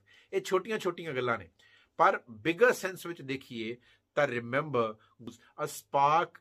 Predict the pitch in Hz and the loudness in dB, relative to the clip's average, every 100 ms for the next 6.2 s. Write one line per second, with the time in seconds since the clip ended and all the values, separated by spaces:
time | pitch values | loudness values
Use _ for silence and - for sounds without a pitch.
0 | 120 120 120 123 131 - 156 147 113 107 | -12 -6 -4 -4 -6 -6 -4 -4 -8 -8
1 | 123 127 139 143 107 127 123 104 107 104 | -2 0 -2 -4 -6 -6 -6 -4 -6 -6
2 | - - _ _ _ - 160 - - 151 | -16 -20 _ _ _ -4 -4 -4 -10 -8
3 | 147 139 139 160 165 143 151 143 123 131 | 2 4 4 2 -4 -6 -4 -4 -4 -2
4 | 156 160 127 127 139 127 120 123 143 160 | -2 0 -2 0 -2 0 0 0 0 -2
5 | 151 139 - 143 143 147 143 147 117 113 | -4 -8 -8 -8 -2 -2 -2 -2 -4 -4
6 | 123 143 | -10 -10